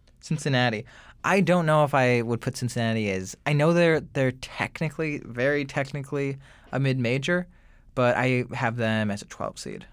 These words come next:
You're gonna be interested to see who I have them up against. My last, uh, thirteen seed is Akron,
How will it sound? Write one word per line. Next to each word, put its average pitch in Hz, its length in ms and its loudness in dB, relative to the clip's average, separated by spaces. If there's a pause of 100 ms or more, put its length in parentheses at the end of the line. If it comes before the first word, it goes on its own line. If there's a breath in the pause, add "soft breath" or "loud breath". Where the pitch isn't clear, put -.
(120)
You're 147 100 -10
gonna 147 100 -6
be 127 80 -2
interested 120 240 -8
to - 60 -14
see 120 120 -8
who 110 100 -2
I 107 80 -4
have 113 140 -4
them 117 140 -8
up 131 120 -8
against. - 400 -14 (300 soft breath)
My 147 360 2
last, 131 680 0 (360 soft breath)
uh, 120 240 4
thirteen 135 560 -2
seed 107 220 -4
is 95 120 -4
Akron, - 400 -8